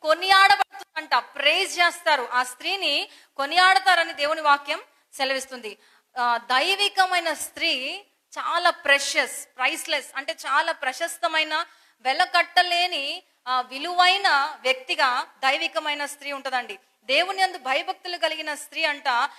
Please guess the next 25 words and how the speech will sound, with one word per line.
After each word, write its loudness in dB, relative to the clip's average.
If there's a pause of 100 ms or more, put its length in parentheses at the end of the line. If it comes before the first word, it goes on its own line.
(140)
అందరూ 2
ఆమెను 4
మెచ్చుకుంటారంట, 0 (340)
అందరూ -2
ఆమెని 2 (200)
కొనియాడతారంట. 2 (460)
చూడండి, 0 (200)
మనకెంత, 0 (260)
ఆ, -2
మన -4
పొజిషన్, -6
హై -2
పొజిషన్లో -10
ఉండటం -8
వల్ల, -4 (260)
చాలా -2
ఎక్కువ -6 (100)
చదువుకోవడం -6
వల్ల, -4 (300)
ఇంకా -4
మనకి -6
మంచి -4
ఎడ్యుకేషన్ -4
ఉండటం -6
వల్ల, -4